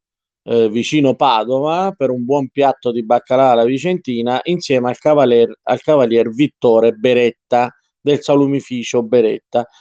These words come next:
nostro main sponsor a oggi da ventinove anni, quindi immaginate il rapporto che il cavalier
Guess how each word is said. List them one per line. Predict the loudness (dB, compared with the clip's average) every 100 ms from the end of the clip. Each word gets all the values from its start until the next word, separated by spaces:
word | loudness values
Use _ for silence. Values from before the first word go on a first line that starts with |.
| _ -2
nostro | 0 0 -2 -2 0
main | 0 -2
sponsor | -4 -2 2 2 -2 -4 -2 -2 -2
a | 2
oggi | 2 2 -2 -8 -2
da | 0 2
ventinove | 2 0 -2 -6 -4 -2 0
anni, | 0 -2 -6 -10 -8
quindi | -6 -6
immaginate | -8 -6 -8 -6 -6 -4 -4 -4 -4 -8 _ _ -4
il | -2
rapporto | 2 0 0 0 0 0 -4
che | -4
il | -2
cavalier | 0 2 2 2 0 -2